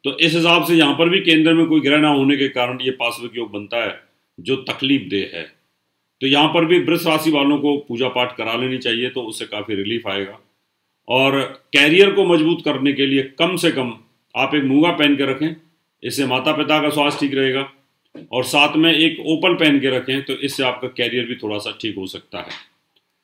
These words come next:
अगली राशि हमारे पास में वृश्चिक। वृश्चिक राशि के अंदर स्वयं राशि में केतु बैठा हुआ है और ये केतु वृश्चिक राशि में बैठ करके बिल्कुल आग लगाता है, बहुत अच्छा नहीं है।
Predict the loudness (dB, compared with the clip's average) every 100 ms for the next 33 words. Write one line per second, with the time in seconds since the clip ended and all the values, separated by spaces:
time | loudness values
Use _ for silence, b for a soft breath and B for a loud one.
0 | _ _ _ _ -2 4 6 6 6 4
1 | 4 4 2 0 2 0 0 -2 -2 -2
2 | -2 -6 _ _ _ _ _ _ _ _
3 | _ _ _ -12 -4 -2 2 4 4 2
4 | 2 2 2 4 2 0 -8 -20 _ _
5 | -14 -4 0 2 2 2 2 2 0 0
6 | 0 0 0 -2 -2 -4 -6 _ _ _
7 | _ _ _ _ _ _ -4 4 4 4
8 | 2 2 0 0 -2 -2 -2 0 2 2
9 | 2 -2 -2 -6 0 0 0 -4 _ -8
10 | -4 -2 -2 -2 -4 -6 -8 -12 -14 _
11 | _ -6 -4 -2 -4 -4 -2 -2 -4 -6